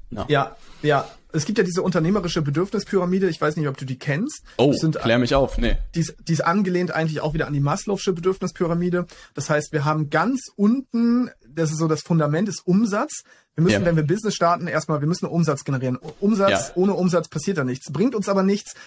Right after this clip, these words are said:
Speaker 2: wenn da nichts hängen bleibt. Das heißt, die nächste Stufe, ja, das
Speaker 1: Ist
Speaker 2: nächste
Speaker 1: Profit.
Speaker 2: Genau, ist Profit, ist Gewinn. Das heißt, wenn wir genug Umsatz haben und genug Gewinn, dann können wir ruhig schlafen und sagen, „Mensch, jetzt geht's uns gut genug, jetzt bleibt auch was hängen.“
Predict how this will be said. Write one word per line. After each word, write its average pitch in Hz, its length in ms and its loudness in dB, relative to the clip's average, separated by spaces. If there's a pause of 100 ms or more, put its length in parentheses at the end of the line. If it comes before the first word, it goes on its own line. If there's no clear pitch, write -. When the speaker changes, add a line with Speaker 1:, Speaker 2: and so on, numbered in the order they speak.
(120)
Speaker 2:
wenn 160 140 0
da 175 80 2
nichts 165 200 -2
hängen 202 200 0
bleibt. 196 300 0
Das 147 100 -8
heißt, 165 200 0
die 160 60 -2
nächste 196 300 -2
Stufe, 208 560 -2 (300)
ja, 165 180 2
das 165 100 -4
Speaker 1:
Ist - 80 -8
Speaker 2:
nächste 175 380 2
Speaker 1:
Profit. 101 440 2 (420)
Speaker 2:
Genau, 165 360 2
ist - 120 -8
Profit, 151 500 0
ist 156 220 -4
Gewinn. 160 460 0
Das 143 180 -2
heißt, 147 260 2
wenn 160 140 0
wir 165 80 0
genug 160 340 0
Umsatz 202 380 0
haben 196 180 2
und 160 100 -2
genug 156 220 0
Gewinn, 165 460 2 (340)
dann 190 400 2
können 170 180 2
wir 160 60 4
ruhig 160 200 2
schlafen 170 280 0
und 165 60 0
sagen, 151 120 0
„Mensch, 151 200 0
jetzt 160 160 -4
geht's 165 180 -4
uns 143 180 -2
gut 175 160 -4
genug, 180 260 0
jetzt 160 160 -4
bleibt 165 200 0
auch 139 120 -2
was 139 200 -4
hängen.“ 196 340 0